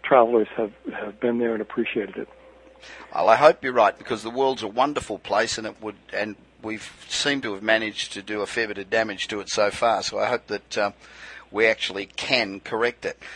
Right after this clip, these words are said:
Speaker 2: Richard, thanks very, very much for being on the Bob Pritchard Radio Show today.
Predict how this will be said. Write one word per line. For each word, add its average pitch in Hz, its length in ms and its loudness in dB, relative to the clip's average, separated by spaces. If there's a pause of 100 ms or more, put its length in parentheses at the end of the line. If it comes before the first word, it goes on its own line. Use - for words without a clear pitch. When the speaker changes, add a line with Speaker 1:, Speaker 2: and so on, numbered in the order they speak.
(240)
Speaker 2:
Richard, 156 340 -2
thanks 180 320 2
very, 143 340 6
very 104 220 0
much 101 240 0
for 101 100 -14
being 107 200 -8
on 101 80 -6
the 101 60 -6
Bob 107 180 -4
Pritchard 107 340 -4
Radio 110 320 -2
Show 110 240 0
today. 120 380 0